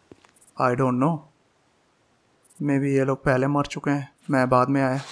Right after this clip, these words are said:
What the hell, man? मैं सारे तो मार दिए होड़ में, फिर भी दो चार बचे हुए हैं क्या? चलो उधर चल के देखते हैं, उस area में जितने होंगे सबको ढूंढ के मार देंगे, शायद वो लोग वहीं होंगे। नहीं तो यहाँ पर एक area, यहाँ कहीं पे भी हो सकते हैं। Let's see,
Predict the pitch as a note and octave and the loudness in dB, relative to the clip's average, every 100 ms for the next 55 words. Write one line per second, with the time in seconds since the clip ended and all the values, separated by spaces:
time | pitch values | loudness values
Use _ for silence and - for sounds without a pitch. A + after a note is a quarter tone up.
0 | B3+ - - _ _ - - - - - | -8 -8 -16 _ _ -20 -20 -20 -20 -20
1 | - - F4+ - - - _ _ - B3+ | -8 -2 0 -2 -16 -20 _ _ 2 4
2 | A#3+ E3 E3 D3 C#3 F#3 F3+ F3 - D#3 | 4 4 4 4 4 2 2 0 2 2
3 | F#3+ F#3+ D#3+ C#3+ C#3+ C#3+ C3+ C3+ C#3 C#3+ | 4 2 2 2 0 0 0 0 -2 -2
4 | E3 F3 E3 E3+ D#3+ D#3+ F#3 C#3+ C3 C3 | -2 -2 0 0 0 -2 -2 -2 -4 -6
5 | C3+ - - F#3 G#3 F#3+ E3+ - D#3 D3 | -8 -16 -2 2 4 2 0 0 -2 -2
6 | C3+ C3+ - C3+ C3 - - _ - _ | -2 -4 -2 -2 -2 -6 -18 _ -20 _
7 | - D3+ D3+ C#3+ D3 D3 C#3+ C3+ D#3+ D3 | -4 0 2 2 2 2 0 0 0 2
8 | C3+ C#3+ C#3+ D3 C#3+ C#3+ D3 D3 C3+ B2+ | 2 -2 -2 -2 0 0 0 0 0 0
9 | C3+ C3+ C3+ C#3+ C#3 C#3 C3 C3 C#3 D3 | -2 -2 0 0 0 2 0 0 0 0
10 | D3 D3 C#3+ D3 - - - - - F#3 | 0 -2 -2 -4 -8 -20 -20 -20 -18 -18
11 | - - - - - D#3 D3+ D3+ E3 G3 | -18 -20 -20 -20 -8 -2 0 2 2 2
12 | G3 F#3+ F3+ F3+ D3+ E3+ E3+ E3 D#3 - | 2 2 2 2 2 0 0 -2 -2 -4
13 | C#3+ D3 D3+ D3 C#3+ C#3 D#3+ E3 D3+ D3+ | -4 0 0 0 0 -2 -2 -2 -2 -2
14 | D3 C#3+ C#3+ C#3 C3 - - C3+ C3 C3 | 0 -2 -2 -4 -4 -6 -6 -4 -2 -2
15 | B2+ - | -4 -8